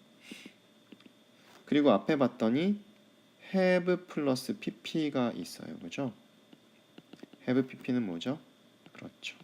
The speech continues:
완료형이죠. 하지만 앞에 had라는 과거형이 있으니까 현재 완료가 아닌, 네, 과거 완료가 되겠네요. 다시 말하면 과거 완료 진행형이 되겠죠.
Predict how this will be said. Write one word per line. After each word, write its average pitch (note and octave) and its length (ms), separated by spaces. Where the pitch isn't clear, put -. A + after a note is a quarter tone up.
완료형이죠. G2 1120
하지만 E3 400
앞에 C#3+ 320
had라는 C#3+ 1000
과거형이 A#2+ 600
있으니까 A#2 760
현재 E3+ 280
완료가 C3+ 480
아닌, C3 300
네, E2+ 180
과거 G#2 340
완료가 F#2 420
되겠네요. D#2 340
다시 A2 240
말하면 G#2+ 460
과거 G#2+ 540
완료 G2+ 540
진행형이 G#2+ 560
되겠죠. - 400